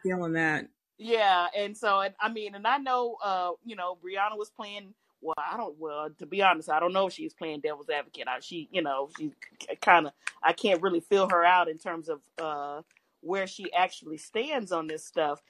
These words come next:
Speaker 2: But I really do believe that, uh,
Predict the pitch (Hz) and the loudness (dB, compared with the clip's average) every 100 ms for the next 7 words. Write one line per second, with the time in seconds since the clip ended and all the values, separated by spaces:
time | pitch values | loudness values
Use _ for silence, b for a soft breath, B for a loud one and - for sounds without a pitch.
0 | b b 190 262 277 311 262 311 370 302 | b b 6 8 10 6 4 -8 -6 -8
1 | 302 240 214 214 202 185 170 - 170 156 | -8 -6 -6 -8 -10 -10 -10 -4 -2 -2
2 | 151 151 _ _ _ _ _ _ _ - | -4 -8 _ _ _ _ _ _ _ -20
3 | - 196 196 175 | -4 0 2 2